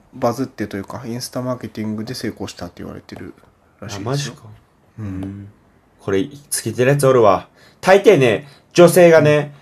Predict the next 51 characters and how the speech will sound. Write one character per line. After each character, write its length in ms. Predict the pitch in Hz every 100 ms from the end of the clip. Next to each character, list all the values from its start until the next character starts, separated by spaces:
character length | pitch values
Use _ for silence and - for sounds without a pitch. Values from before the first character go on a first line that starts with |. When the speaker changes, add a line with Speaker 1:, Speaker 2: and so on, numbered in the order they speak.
| _ -
Speaker 1:
う 60 |
ん。 20 |
Speaker 2:
あ 40 | 113
の 560 | 110 107 110 107 107 110
ー、 20 |
男 220 | 131 135
性 160 | 139 127
に 80 |
送 180 | 123 123
る 100 | 123
ね、 320 | 117 117 143 - _ _
あ 100 | 104
の 360 | 104 98 98 95
ー、 0 |
た-、 120 | 120
Speaker 1:
は 60 | 113
い。 100 | 98 -
Speaker 2:
多 100 | 127
分 140 | 113
ね、 100 | 104
プ 140 | - 117
レ 60 |
ゼ 100 | 110
ン 40 | 95
ト 120 | 95
が 100 | 92
ね、 140 | 87 85
こ 160 | -
れ 140 | 131 123
か、 460 | 113 104 90 73 _ _ _ _ -
あ 80 | 92
の、 240 | 90 78
あ 40 | 92
れ 80 | 87
な 140 | 80
ん 40 | -
で 40 |
す 60 | 80
よ。 60 |
Speaker 1:
は 80 | 71
い。 20 | _ _ _ _ _ _ _
Speaker 2:
こ 120 | 120
れ 120 | 113
か、 260 | 110 104 87
あ 40 |
と 120 | 95 104
も 140 | 110
う 20 |
一 160 | 107 95
つ 100 | -
ね、 160 | 85